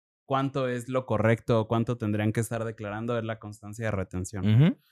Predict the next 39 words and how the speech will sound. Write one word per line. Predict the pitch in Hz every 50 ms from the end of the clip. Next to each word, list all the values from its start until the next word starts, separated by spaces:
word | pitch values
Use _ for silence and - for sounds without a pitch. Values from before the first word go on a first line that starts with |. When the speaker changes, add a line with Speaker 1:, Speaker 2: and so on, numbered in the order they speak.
| _ - - - _ _ _
Speaker 1:
Y | - 165 170 185 185 -
también | - 170 151 156 151 151
es | 160 151 -
súper | 156 139 151 147
importante | 151 147 139 147 143 151 151 151 143 156 147
porque, | 139 131 110 110 104
como | - 117 117 117
su | 104 123
nombre | 120 123 127 131 135 143
lo | 143 143 143
dice, | 143 139 131 - 143 143
nos | 143 135 123 113
habla | 127 123 127 135 135
de | 135
una | 120 120 123 123 131
retención | 127 127 117 110 - 110 107 107 117 117 117
que | - 127
nos | 120 113 104
realizó | 104 104 101 98 104 101 113 107
la | 107 107 -
plataforma. | 107 98 - 95 98 - - 107 104 101 95 95 - _ _ _ _ _ _ _ _ -
Entonces, | 131 139 139 135 143 139 131 135 147 123
si | 139 139
nosotros | 143 143 143 160 147 180 202 196
calculáramos | - 175 143 131 - 120 113 117 120 131 135 131 120 117 -
únicamente | 123 127 131 123 120 110 110 110 110 123 123
sobre | 123 123 113 107 104
los | 107 107 107 -
ingresos | 113 113 113 120 120 - 139 135 -
que | - 113
tenemos, | - 104 104 113 123 131 139 160 202 277 - - _ _ _ _ _ _ -
vamos | 135 139 139 143 147 131
a | 139 123
tener | 123 117 120 117 120
que | 135 123
pagar | 120 120 117 113 117
muchísimo | 117 117 107 - 113 107 - 120 113 107
de | 104
impuestos. | 104 104 104 113 113 107 - - 101 101 - -